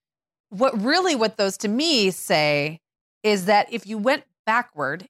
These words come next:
if you said, "Okay, this child has been diagnosed with a sensory issue,"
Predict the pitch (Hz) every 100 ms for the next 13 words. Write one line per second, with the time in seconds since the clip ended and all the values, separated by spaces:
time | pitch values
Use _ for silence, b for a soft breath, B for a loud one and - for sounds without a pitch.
0 | - 214 226 233 - 254 233 - 226 220
1 | 220 180 233 - 247 240 220 175 196 170
2 | 170 185 175 170 165 170 - 170 165 -
3 | 190 180 165 117 139 - 131 139